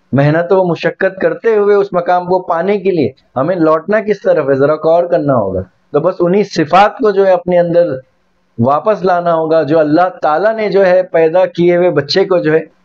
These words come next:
अता करके भेजा। बस फ़र्क सिर्फ इतना है कि उस बच्चे के अंदर अभी शऊर नहीं, उस बच्चे के अंदर अभी वो समझ नहीं है कि वो अपने मकाम को, अपने दर्जे को समझ सके,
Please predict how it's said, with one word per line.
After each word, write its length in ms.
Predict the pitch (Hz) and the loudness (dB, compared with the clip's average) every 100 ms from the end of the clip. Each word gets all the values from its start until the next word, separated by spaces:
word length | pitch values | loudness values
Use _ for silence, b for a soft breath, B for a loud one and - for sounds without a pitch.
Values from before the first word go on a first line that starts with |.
| _ - | _ -8
अता 260 | 139 160 180 | -4 0 0
करके 300 | 175 151 156 | 0 -2 -2
भेजा। 320 | 131 107 95 - _ _ _ _ _ _ _ | -2 0 -2 -6 _ _ _ _ _ _ _
बस 240 | 151 156 - | -4 -4 -2
फ़र्क 280 | 165 208 214 | 0 0 0
सिर्फ 220 | - 214 | -2 0
इतना 340 | 196 196 202 185 | 0 0 0 2
है 160 | 185 190 - _ _ _ _ _ _ _ _ _ _ | 0 -2 -8 _ _ _ _ _ _ _ _ _ _
कि 80 | 170 | 0
उस 200 | 180 196 120 | 2 0 -2
बच्चे 360 | 151 - 196 | -4 -2 -2
के 120 | 185 202 | 0 -2
अंदर 260 | 196 196 | 0 0
अभी 160 | 185 185 | 0 -2
शऊर 360 | - 160 175 175 | -2 0 0 0
नहीं, 300 | 165 123 123 - _ _ _ _ 127 | 0 -2 -4 -14 _ _ _ _ -4
उस 180 | 135 123 | -2 -2
बच्चे 360 | 147 160 190 | -2 -2 -2
के 140 | 180 196 | 0 -2
अंदर 340 | 185 185 196 | 0 2 0
अभी 640 | 170 160 180 208 202 196 - _ _ _ _ _ _ _ _ _ _ - | 0 -2 0 0 0 -4 -12 _ _ _ _ _ _ _ _ _ _ -4
वो 260 | 139 190 202 | 0 0 0
समझ 400 | 196 165 208 190 | -2 -2 -2 0
नहीं 320 | 208 208 190 | 0 2 2
है 160 | 185 185 - _ _ _ _ _ _ _ _ _ _ _ - | 2 0 -2 _ _ _ _ _ _ _ _ _ _ _ -6
कि 60 | 165 | -2
वो 140 | 185 | 0
अपने 500 | - 165 190 202 214 | 0 -2 0 0 2
मकाम 760 | 196 170 165 156 156 185 202 196 | 0 -2 -2 -2 0 -2 -2 -2
को, 80 | 208 | -2
अपने 280 | 180 196 180 | -2 -2 0
दर्जे 300 | 170 160 185 | 0 0 -2
को 100 | 180 | -2
समझ 220 | 165 147 | -2 -2
सके, 260 | 131 104 | -2 -6